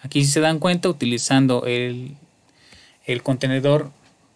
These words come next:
de inversión de dependencias de, de Blazor WebAssembly,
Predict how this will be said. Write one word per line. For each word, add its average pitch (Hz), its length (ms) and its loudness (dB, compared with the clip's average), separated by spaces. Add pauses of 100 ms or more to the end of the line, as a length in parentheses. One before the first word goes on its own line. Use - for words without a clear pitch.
(800)
de 131 180 2
inversión 127 420 4
de 143 100 4
dependencias 156 680 0
de, 113 340 -4 (140)
de 147 340 2
Blazor 147 460 2
WebAssembly, 165 720 2